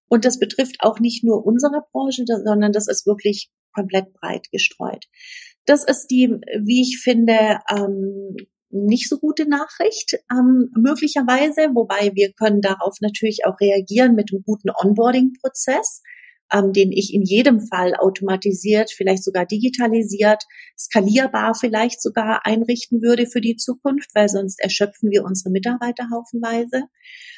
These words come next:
Die andere Seite von dem Trend ist, dass Führungskräfte sich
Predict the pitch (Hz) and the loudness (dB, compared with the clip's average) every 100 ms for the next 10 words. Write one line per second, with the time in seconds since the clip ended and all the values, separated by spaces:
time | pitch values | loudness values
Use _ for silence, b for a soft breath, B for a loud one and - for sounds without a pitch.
0 | B _ 202 254 - 220 311 381 294 220 | B _ -4 0 2 4 4 4 4 2
1 | 190 202 208 233 220 - 220 214 226 226 | 2 -2 0 0 -2 -2 -2 0 0 -2
2 | - 226 233 285 262 - 403 - - 233 | -4 -2 0 0 -2 -2 -2 -2 0 0
3 | - - 302 339 277 247 - 208 208 - | -2 -2 2 4 4 0 -2 -4 -4 -2
4 | 277 262 - 208 233 226 - | 0 0 -4 -2 0 0 -6